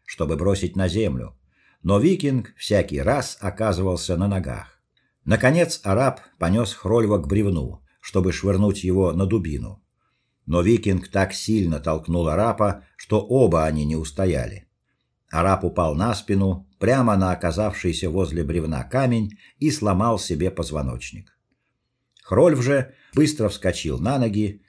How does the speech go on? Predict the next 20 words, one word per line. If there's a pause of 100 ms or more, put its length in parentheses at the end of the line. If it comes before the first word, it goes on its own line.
схватил
дубину
и
забил
араба
до
смерти. (1200)
Вторым
вызвался
сразиться
Йокуль, (240)
сын
Асгаута. (580)
Против
него
вышел
Фрости. (800)
Перед
этим
Фрости